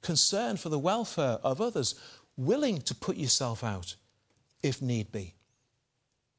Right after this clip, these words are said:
There are some dangers and errors to watch out for as well, of course.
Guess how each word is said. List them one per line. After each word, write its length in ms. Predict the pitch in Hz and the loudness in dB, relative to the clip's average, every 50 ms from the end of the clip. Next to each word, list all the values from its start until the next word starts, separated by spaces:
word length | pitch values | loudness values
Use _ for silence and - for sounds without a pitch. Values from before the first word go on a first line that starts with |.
| _ - _ _ _ _ _ _ _ _ _ _ _ _ _ _ _ _ _ _ _ _ _ _ - - - - _ _ - | _ -20 _ _ _ _ _ _ _ _ _ _ _ _ _ _ _ _ _ _ _ _ _ _ -14 -14 -14 -16 _ _ 2
There 120 | 185 226 | 4 4
are 100 | - - | 6 4
some 220 | - - 147 131 | 4 4 4 4
dangers 500 | 123 - 147 160 185 180 143 135 127 110 | 6 6 6 6 4 2 2 2 2 2
and 140 | 120 117 107 - | 0 0 0 0
errors 300 | 135 139 156 131 113 - | 2 2 2 2 0 0
to 100 | - 123 | 0 0
watch 220 | 123 107 - - | 0 0 0 0
out 180 | 131 120 117 - | 0 0 0 -2
for 220 | - - 120 113 | 0 0 0 2
as 140 | 113 107 95 | 0 0 0
well, 180 | 127 165 196 131 | 0 0 0 0
of 140 | 107 - - | -2 -4 -6
course. 540 | - 110 104 131 165 - - - - - | -4 -4 -2 -2 -2 -2 0 -2 -2 -4